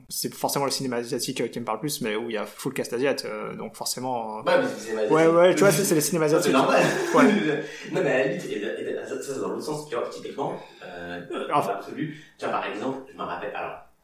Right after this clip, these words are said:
Speaker 2: euh, à un moment donné, il y a eu un film, euh, Fullmetal Alchemist, je crois.
Speaker 1: Ouais, F M A,
Speaker 2: Tu sais,
Speaker 1: ouais.
Speaker 2: il y a beaucoup de drama, euh,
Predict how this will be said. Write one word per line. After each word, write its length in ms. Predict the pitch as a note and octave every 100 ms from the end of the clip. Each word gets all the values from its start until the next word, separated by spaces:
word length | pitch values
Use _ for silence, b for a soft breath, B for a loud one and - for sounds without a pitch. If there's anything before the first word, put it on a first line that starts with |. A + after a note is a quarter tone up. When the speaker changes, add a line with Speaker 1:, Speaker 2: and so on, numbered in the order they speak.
| -
Speaker 2:
euh, 560 | - - D#2+ - F2 E2+ F2+
à 60 |
un 120 | F2+
moment 200 | F#2 F2
donné, 380 | F2+ F2 - - -
il 80 |
y 40 | F2
a 20 |
eu 160 | A#2+ -
un 280 | - B2+ -
film, 440 | - - C3+ - - _
euh, 40 | F2 E2+ E2 D#2+ E2 D#2 D2+ _ _ _ - - -
Fullmetal 320 | C3+ C3 -
Alchemist, 300 | - A2 G2+
je 120 | -
crois. 160 | - _ _ -
Speaker 1:
Ouais, 180 | C#3 D3+
F 100 | -
M 120 | C#3+
A, 80 | D3+
Speaker 2:
Tu 80 | D3
sais, 20 |
Speaker 1:
ouais. 80 | C#3+
Speaker 2:
il 20 |
y 40 |
a 20 | C3+
beaucoup 120 | D#3+
de 40 |
drama, 400 | A2 A2+ A2+ A2 F#2
euh, 400 | F2+ F2+ F2